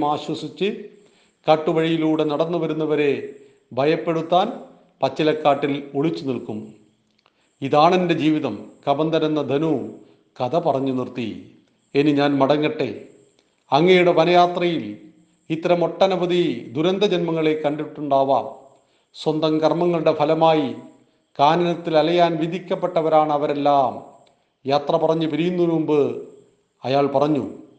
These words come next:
"നമുക്ക് കിട്ടുന്ന സൗഭാഗ്യങ്ങൾ അന്യർക്ക് പ്രയോജനപ്പെടുത്തുമ്പോഴാണ് നാം മഹത്വം നേടുന്നത്. ഞാൻ അതിനു വിപരീതമായി പ്രവർത്തിച്ചു.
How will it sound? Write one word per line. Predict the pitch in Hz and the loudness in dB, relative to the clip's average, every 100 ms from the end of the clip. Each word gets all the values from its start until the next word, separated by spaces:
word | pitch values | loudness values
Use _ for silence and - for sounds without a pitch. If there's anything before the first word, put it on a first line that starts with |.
| _ _ _ _ _ _ _ _ _ - | _ _ _ _ _ _ _ _ _ 0
"നമുക്ക് | 147 165 170 | 2 4 2
കിട്ടുന്ന | 156 160 151 139 | -2 -2 -2 -2
സൗഭാഗ്യങ്ങൾ | 135 143 139 143 151 151 143 107 82 - - _ _ _ _ - | 0 0 4 2 2 -2 -2 -2 -6 -16 -20 _ _ _ _ -4
അന്യർക്ക് | 135 175 185 170 170 | 0 2 2 0 -2
പ്രയോജനപ്പെടുത്തുമ്പോഴാണ് | 147 156 180 180 175 160 151 170 156 143 139 135 131 107 - - | 0 2 2 2 2 0 -2 -4 0 2 4 2 -2 -4 -10 -12
നാം | 127 127 123 | -2 -2 -2
മഹത്വം | 110 139 143 151 | -2 -4 -4 -4
നേടുന്നത്. | 127 123 117 113 98 - - _ _ _ _ _ - | -2 -2 -4 -6 -10 -16 -20 _ _ _ _ _ -2
ഞാൻ | 151 180 175 | 0 0 -2
അതിനു | - 175 185 | -4 -2 -2
വിപരീതമായി | 147 147 185 214 170 143 135 | -2 -4 -4 -4 -4 -4 -4
പ്രവർത്തിച്ചു. | - 120 123 131 - | -6 -8 -8 -12 -16